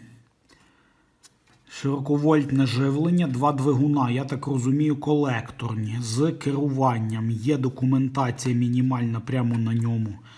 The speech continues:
посилання на сайт. А от є інпут вольтаж один,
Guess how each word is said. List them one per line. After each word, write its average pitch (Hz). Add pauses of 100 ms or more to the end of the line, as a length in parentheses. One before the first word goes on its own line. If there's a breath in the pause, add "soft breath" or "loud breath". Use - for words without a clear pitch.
(140)
посилання 123
на 120
сайт. 127 (1120 loud breath)
А 135
от 139
є 127
інпут 127
вольтаж 123
один, 127